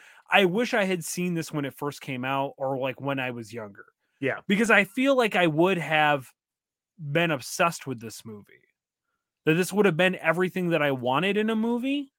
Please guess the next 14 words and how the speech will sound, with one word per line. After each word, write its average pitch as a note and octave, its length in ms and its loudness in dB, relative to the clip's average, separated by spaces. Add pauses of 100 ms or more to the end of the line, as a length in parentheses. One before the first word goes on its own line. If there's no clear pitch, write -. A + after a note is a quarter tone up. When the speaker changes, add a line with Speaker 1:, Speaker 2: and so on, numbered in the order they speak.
(580)
Speaker 1:
But F3+ 240 8
watching A3 360 4
it B3+ 120 0
as F#3+ 220 0
an F3+ 60 0
adult, D#3+ 720 4
seeing A3 600 -4 (120)
all, G3 680 2 (100)
seeing B3+ 440 0 (320)
this G3+ 320 2
movie G3 340 0
been D#3+ 240 0
played D#3+ 280 -2
out E3 220 4